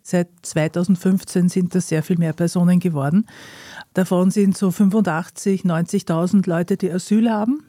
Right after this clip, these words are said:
also die schon durchs Asylverfahren durch sind und Asyl bekommen haben.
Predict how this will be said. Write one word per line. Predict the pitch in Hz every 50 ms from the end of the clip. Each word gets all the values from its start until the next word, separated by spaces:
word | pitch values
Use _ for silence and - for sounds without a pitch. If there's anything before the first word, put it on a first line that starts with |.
| _ -
also | - 175 190
die | 175 - 196 -
schon | - 185 165 170 175 175
durchs | - 202 190 185 - -
Asylverfahren | 180 170 - 196 185 175 - 196 170 - 170 160 160 -
durch | 202 233 226 -
sind | - 226 208 202
und | 208 190 202
Asyl | 185 - - 214 196 190 180
bekommen | 180 175 - - 160 151 170 202 214 202
haben. | 214 208 220 226 233